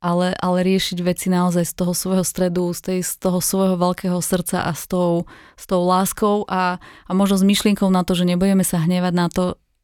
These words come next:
že kameň je kameň. A prijímať naozaj aj tých ľudí, ktorí kričia a nechať ich tak.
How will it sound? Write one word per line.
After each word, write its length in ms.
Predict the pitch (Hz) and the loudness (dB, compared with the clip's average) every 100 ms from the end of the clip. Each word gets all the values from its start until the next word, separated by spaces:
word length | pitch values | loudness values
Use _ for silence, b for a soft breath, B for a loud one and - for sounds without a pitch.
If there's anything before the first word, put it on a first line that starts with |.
| _ | _
že 160 | 175 180 | -6 -4
kameň 480 | - 175 175 170 | 0 0 2 2
je 20 | 160 | 0
kameň. 360 | 165 160 156 156 - | -2 0 0 0 -4
A 80 | - | -8
prijímať 600 | - 220 214 180 170 - | 0 2 4 2 -2 -2
naozaj 400 | 185 180 185 180 | 0 2 2 0
aj 180 | - 175 190 | -2 -2 0
tých 140 | 190 | 0
ľudí, 240 | 190 190 190 | 0 0 0
ktorí 240 | 196 180 | -2 -2
kričia 560 | 175 190 - 196 208 285 B B B B B B B B B _ _ _ | -2 -4 -2 -2 0 -2 B B B B B B B B B _ _ _
a 20 | 196 | 2
nechať 320 | 208 214 214 | 4 4 0
ich 160 | 180 - | 0 -2
tak. 440 | 185 160 - - | -2 -2 -6 -18